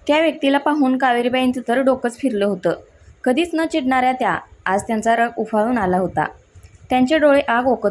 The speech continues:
होते, पण अधिक रावांनी शांत राहण्यासाठी खुणावले. डॅड स्वतः पुढे आले. "आता इथे येण्याचं कारण?" ते जरा आवाज चढवूनच बोलले, पण त्या व्यक्तीच्या तोंडून शब्द फुटत नव्हते.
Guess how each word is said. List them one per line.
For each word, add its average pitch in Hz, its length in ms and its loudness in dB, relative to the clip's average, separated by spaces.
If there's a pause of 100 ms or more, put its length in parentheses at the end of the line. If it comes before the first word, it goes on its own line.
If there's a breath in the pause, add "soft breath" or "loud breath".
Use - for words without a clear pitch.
होते, 180 360 -2 (300)
पण 214 160 0
अधिक 214 260 -4
रावांनी 233 420 0
शांत 240 300 -2
राहण्यासाठी 240 540 -2
खुणावले. 175 480 -2 (1080)
डॅड 247 280 0
स्वतः 277 300 0
पुढे 247 220 0
आले. 175 300 0 (400)
"आता 208 180 -2
इथे 269 280 0
येण्याचं 285 340 0
कारण?" 294 380 2 (500)
ते 202 80 -2
जरा 202 260 0
आवाज 202 280 2
चढवूनच 208 360 -4
बोलले, 180 340 0 (600)
पण 277 100 4
त्या 302 160 2
व्यक्तीच्या 294 380 2
तोंडून 285 300 0
शब्द 226 260 -2 (100)
फुटत 202 240 -2
नव्हते. 180 400 -2